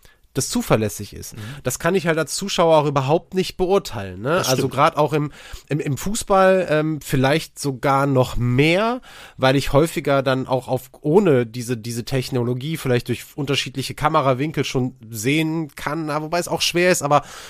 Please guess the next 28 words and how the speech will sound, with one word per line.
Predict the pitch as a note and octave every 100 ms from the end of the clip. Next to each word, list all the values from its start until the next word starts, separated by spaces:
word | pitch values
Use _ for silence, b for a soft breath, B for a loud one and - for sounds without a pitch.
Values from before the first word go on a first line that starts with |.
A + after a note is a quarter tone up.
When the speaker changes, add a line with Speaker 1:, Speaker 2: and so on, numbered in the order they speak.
| B B -
Speaker 1:
ähm, | C#3 C#3+ C#3 B2+ - _ _ - C3
grad | A#2 D#3+
auch | C#3
im | C3+
Tennis, | B2+ D#3 F3
bei | - C3+
der | C3
Geschwindigkeit, | A#2 - F3 G3+ - D3+
mit | C3+ C3+
der |
die | C#3 C3
Bälle | C#3 D3
da | C3+
kommen, | C3 D#3 F3
ist | C#3+ C#3
es | C3
mit | C#3
den | C3+ B2+
normalen | B2+ B2 C#3 D3+ C#3
Kameras | D3 D3 C3 C#3
eigentlich | A2 C#3 C#3 C#3
gar | C#3+
nicht, | C#3 A#2+
weil | B2+
die | C#3+
immer | F3 F#3
so | C#3+
einen, | D#3 D3